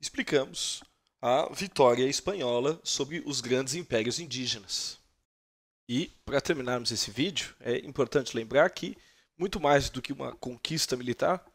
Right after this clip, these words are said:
estamos aqui também pensando o que foi um grande choque de culturas.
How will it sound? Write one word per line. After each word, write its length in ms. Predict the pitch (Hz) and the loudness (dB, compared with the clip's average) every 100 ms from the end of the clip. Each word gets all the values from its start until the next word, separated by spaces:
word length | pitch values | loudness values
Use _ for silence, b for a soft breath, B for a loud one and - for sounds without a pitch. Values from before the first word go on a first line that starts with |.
| _ _ _ | _ _ _
estamos 280 | - 202 180 | -12 -2 0
aqui 220 | 151 185 | 0 4
também 760 | 202 226 143 117 151 165 165 165 _ _ _ | 8 8 6 4 4 2 -8 -14 _ _ _
pensando 760 | 151 127 - 147 151 170 185 170 | -6 -4 -2 -2 -2 -2 -2 -2
o 60 | |
que 160 | - 151 | -4 -6
foi 320 | - 156 196 | 0 2 2
um 140 | 190 | -2
grande 260 | 135 170 170 | -2 -2 2
choque 640 | - - 180 170 - 202 - _ _ _ _ | 4 6 6 6 0 -8 -8 _ _ _ _
de 120 | - 170 | -12 -6
culturas. 840 | 202 165 147 143 135 - - - | -4 -4 0 0 0 -2 -4 -6